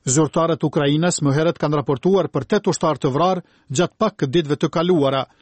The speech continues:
që paraqet rritje të numrit të të vrarëve. Luftëtarët separatistë dhe civilët po ashtu janë vrarë dhe plagosur.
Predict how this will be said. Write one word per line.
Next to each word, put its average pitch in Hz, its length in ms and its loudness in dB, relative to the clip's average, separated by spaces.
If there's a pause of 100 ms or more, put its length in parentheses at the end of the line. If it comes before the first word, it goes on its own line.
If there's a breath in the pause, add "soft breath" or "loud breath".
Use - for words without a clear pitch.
(120 soft breath)
që - 160 0
paraqet 147 480 0
rritje 190 400 0
të 202 80 2
numrit 165 320 0
të 147 80 0
të 135 160 -4
vrarëve. 135 460 0 (580 soft breath)
Luftëtarët 160 560 0
separatistë 151 640 -2
dhe - 80 -2
civilët 156 400 0
po 202 160 2
ashtu 165 160 0
janë 170 240 0
vrarë 143 320 0
dhe 131 160 -4
plagosur. 135 560 0